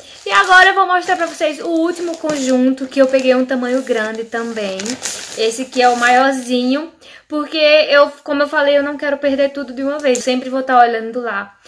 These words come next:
os preços e tudo mais. E vou comprar também o que for chegando, eu vou mostrando pra vocês. Mas olha isso daqui, é outro macacão parecido com aquele que eu mostrei anterior, só que de outra estampa. E ele tem esse detalhe de babadinho aqui, ó.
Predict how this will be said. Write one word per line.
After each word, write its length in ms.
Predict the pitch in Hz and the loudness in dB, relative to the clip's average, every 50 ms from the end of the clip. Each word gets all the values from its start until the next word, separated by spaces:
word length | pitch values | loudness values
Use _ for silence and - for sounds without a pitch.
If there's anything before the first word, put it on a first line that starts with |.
| - _ _ _ | -20 _ _ _
os 140 | 220 - - | -20 -20 -14
preços 340 | - 226 226 233 233 240 | -4 0 0 0 0 -2
e 40 | 247 - | -8 -14
tudo 240 | - 233 214 233 | -14 -12 -10 -10
mais. 520 | 233 220 208 202 202 202 208 226 214 - - _ | -8 -4 -2 -2 -2 -2 -4 -6 -10 -16 -14 _
E 120 | 254 269 302 | -4 -4 0
vou 200 | 285 294 285 285 | 2 2 2 2
comprar 540 | 285 269 269 254 254 254 226 220 214 - - | 2 -2 -4 -4 -4 -6 -6 -6 -8 -8 -6
também 640 | 262 277 277 262 240 220 220 214 220 226 - - _ _ | -6 -4 -4 -4 -4 -6 -6 -8 -10 -12 -14 -16 _ _
o 180 | - 262 285 269 | -8 -8 -8 -8
que 120 | - 294 | -8 -12
for 200 | 269 - 285 277 | -12 -8 -8 -8
chegando, 440 | 277 - 285 269 254 247 240 240 226 | -6 -4 -4 -4 -4 -4 -6 -6 -8
eu 60 | 226 | -8
vou 120 | 214 240 240 | -6 -4 -2
mostrando 440 | 254 262 277 262 285 269 254 240 233 | -2 -2 -2 -2 -2 -4 -4 -4 -4
pra 120 | 240 226 | -6 -6
vocês. 720 | 220 226 233 226 - - 233 208 196 196 220 226 233 - _ - - - - - - - _ | -6 -6 -10 -10 -10 -12 -10 -10 -10 -10 -12 -14 -18 -20 _ -20 -20 -20 -20 -20 -20 -20 _
Mas 440 | - 233 233 233 240 269 262 - - | -2 2 4 4 4 2 0 -4 -8
olha 480 | - - 254 254 269 277 294 311 302 - | -6 -2 0 0 2 2 2 0 -2 -2
isso 380 | - 277 277 285 294 - - 320 | -4 -6 -8 -8 -8 -8 -10 -6
daqui, 420 | 262 302 320 320 311 - 277 247 | -4 -4 -6 -6 -6 -8 -4 0
é 80 | 247 240 | 2 2
outro 320 | 240 247 262 277 269 302 | 4 4 2 2 0 -2
macacão 760 | 320 320 311 302 - 311 311 302 - 302 262 254 247 247 254 254 | -2 -2 -2 -2 -4 -6 -8 -8 -4 -4 -2 -2 -2 -2 -4 -2
parecido 520 | 269 254 247 254 254 - 262 254 220 262 | -2 -2 -2 -2 -2 -4 -8 -10 -10 -8
com 80 | 269 285 | -6 -4
aquele 360 | 285 277 277 285 254 254 254 | -4 -4 -2 -4 -4 -4 -4
que 80 | - | -6
eu 40 | 262 | -8
mostrei 360 | 247 247 240 - - 247 240 | -8 -6 -10 -10 -10 -10 -8
anterior, 480 | 233 226 233 240 233 247 254 240 233 233 | -8 -6 -6 -6 -4 -4 -2 -2 -2 -2
só 180 | - - 254 247 | -4 -6 -8 -8
que 140 | 247 254 | -8 -8
de 100 | 220 233 | -6 -4
outra 240 | 233 233 233 - - | -4 -4 -6 -6 -10
estampa. 760 | 285 - - - _ - 226 226 233 240 240 - 285 302 294 - _ - - - - - _ - | -10 -10 -12 -12 _ -10 -8 -8 -8 -8 -8 -8 -8 -8 -10 -14 _ -20 -20 -20 -20 -20 _ -4
E 120 | 247 262 | 4 6
ele 200 | 254 269 277 294 | 6 6 6 2
tem 320 | 269 - 277 277 277 - - | -2 -2 -2 -2 -2 -2 2
esse 300 | 254 262 262 262 277 277 | 4 4 4 2 0 -6
detalhe 640 | 262 269 277 269 - 277 254 247 247 247 254 247 254 | -6 -6 -6 -6 -4 -2 0 0 0 0 -2 -4 -6
de 640 | 220 214 247 247 247 247 247 247 247 247 247 247 220 | -8 -8 -6 -6 -4 -4 -4 -4 -6 -6 -8 -8 -6
babadinho 640 | 233 233 220 233 240 233 208 - 233 233 240 262 | -6 -4 -2 -2 -2 -2 -4 -6 -10 -8 -8 -8
aqui, 340 | 269 262 - - - 202 190 | -8 -10 -14 -18 -18 -14 -14
ó. 120 | 175 - | -14 -14